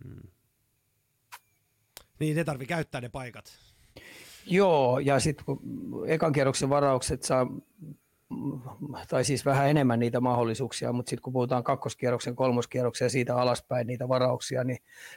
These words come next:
Speaker 2: voi olla, että se yksi mahdollisuus, se yksi vaihto tai yksi erä tai yksi peli, ja se pitää sit oikeasti käyttää hyväksi.
Speaker 1: Aika, aika hurja nuorille jätkille tommonen, tommonen myös henkinen paine siihen, että sulla on yksi, yksi chanssi. Mennään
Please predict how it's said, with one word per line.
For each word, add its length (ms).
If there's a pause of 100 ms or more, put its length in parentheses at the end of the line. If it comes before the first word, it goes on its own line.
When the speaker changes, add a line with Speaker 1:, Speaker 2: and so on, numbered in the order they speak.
(140)
Speaker 2:
voi 200
olla, 280
että 180
se 240 (320)
yksi 180
mahdollisuus, 580
se 140
yksi 200
vaihto 400
tai 240
yksi 220
erä 260
tai 240
yksi 260
peli, 240
ja 100
se 120
pitää 300
sit 160
oikeasti 500
käyttää 440
hyväksi. 460 (460)
Speaker 1:
Aika, 280
aika 260
hurja 300
nuorille 380
jätkille 380 (220)
tommonen, 360 (140)
tommonen 300
myös 180
henkinen 340
paine 260
siihen, 240
että 120
sulla 140
on 60
yksi, 280
yksi 220
chanssi. 440
Mennään 240